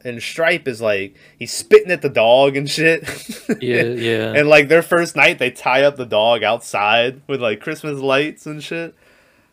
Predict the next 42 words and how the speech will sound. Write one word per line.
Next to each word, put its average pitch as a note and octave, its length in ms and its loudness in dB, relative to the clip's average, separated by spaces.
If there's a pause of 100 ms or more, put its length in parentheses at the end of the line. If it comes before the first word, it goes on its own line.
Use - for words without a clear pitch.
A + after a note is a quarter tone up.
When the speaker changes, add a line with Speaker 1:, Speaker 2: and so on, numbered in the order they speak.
(200)
Speaker 1:
Um, A#2+ 460 4 (680)
and B2+ 260 0
Gizmo, D3+ 540 4
like, F#2 240 -6
hates C3+ 340 -2
him. F2+ 80 -18 (200)
Gizmo G3 380 4
and E3 200 2
the D#3 40 -6
dog C3+ 400 2
both. B2+ 360 -2 (280)
I, C#3+ 80 4
w-, B3 180 4
I E3+ 140 8
needed A3 340 2
a B2+ 80 2
buddy C#3+ 460 2
team D3 340 -4
up A2+ 200 -2
with A2 180 -12
Gizmo C3 420 -2
and A2 100 -8
the G#2 60 -8
dog. G#2 460 0 (320)
'Cause D3 140 -8
they D#3 140 4
were, F#3+ 140 2
like, D#3 260 6
there D3 80 0
were D3 60 -2
scenes E3+ 420 -6
of A2+ 140 -10
them C#3 200 0
just F3 220 -8
sitting C#3+ 220 -8
in B2 80 -10
the A2 80 -8
back A#2 340 0
looking A#2 380 -8
at A#2+ 120 -14
the G#2+ 180 -4
other, G#2+ 440 -2